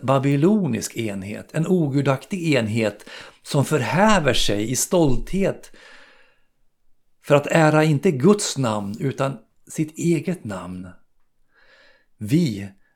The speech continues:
ska inte sträva efter en enhet till varje pris om det sker på sanningens bekostnad.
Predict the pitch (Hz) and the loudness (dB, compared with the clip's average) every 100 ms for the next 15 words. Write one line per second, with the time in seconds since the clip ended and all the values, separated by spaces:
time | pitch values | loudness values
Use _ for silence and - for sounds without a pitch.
0 | _ - - 139 143 123 120 - 131 110 | _ -12 -4 0 0 0 -2 -2 0 0
1 | 98 107 117 - 107 113 151 131 107 110 | 0 -2 -4 -4 -4 -4 -2 -2 -2 -2
2 | 147 117 - 160 175 185 170 190 196 - | -4 -4 -4 -2 0 0 0 -2 -2 -2
3 | 220 151 - - - - - - _ 156 | -2 -2 -4 -6 -6 -12 -20 -20 _ 4
4 | 175 175 135 147 139 147 151 156 147 160 | 4 4 2 0 0 -2 0 0 0 0
5 | 147 - 170 139 147 151 151 147 147 160 | 2 2 2 2 0 -2 -4 -4 0 0
6 | 196 214 - - 110 101 | 2 0 0 -8 -8 -8